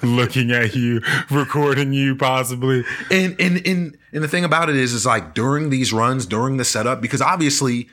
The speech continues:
Speaker 2: I'm trying to figure out what's going on. This is going into the time that people are walking in. So they're start, they're starting to hear some of the, the ins and outs
Speaker 1: Right.
Speaker 2: of, you know, the music kinda going in and out. They're probably thinking, "What the hell is this nigga doing? What is
Speaker 1: Right.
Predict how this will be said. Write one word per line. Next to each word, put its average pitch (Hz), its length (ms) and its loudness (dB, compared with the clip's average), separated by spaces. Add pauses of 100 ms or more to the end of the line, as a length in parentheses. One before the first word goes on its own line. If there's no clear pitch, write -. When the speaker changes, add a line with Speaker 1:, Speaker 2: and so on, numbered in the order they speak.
(120)
Speaker 2:
I'm 131 120 0
trying 147 200 0
to 120 80 -2
figure 131 220 -2
out 113 140 2
what's 104 140 -4
going 110 260 0
on. 113 300 0 (220)
This 120 200 0
is 139 140 0
going 131 400 0
into 139 380 -2
the 123 100 -2
time 120 480 0
that 113 160 -6
people 131 300 -4
are 113 80 0
walking 92 400 -2
in. 113 320 -4 (320)
So 127 200 2
they're 120 220 0
start, 143 320 -2
they're 131 160 0
starting 143 400 0
to 120 60 0
hear 160 260 0
some 131 220 0
of 104 60 -4
the, 95 200 -4 (140)
the - 200 -6
ins 123 400 0
and 113 140 0
outs 123 540 0
Speaker 1:
Right. 113 300 0
Speaker 2:
of, 110 280 0
you 143 80 2
know, 120 80 2
the 117 100 -2
music 135 380 0
kinda 131 160 2
going 123 320 0
in 120 80 0
and 113 80 -2
out. 123 240 2
They're 123 140 -2
probably 143 300 0
thinking, 127 340 -2
"What 147 100 -6
the 95 160 -4
hell 143 180 -2
is 160 100 -2
this 156 120 -4
nigga 160 240 -2
doing? 160 340 -2
What 120 120 0
is 135 140 2
Speaker 1:
Right. 110 120 -2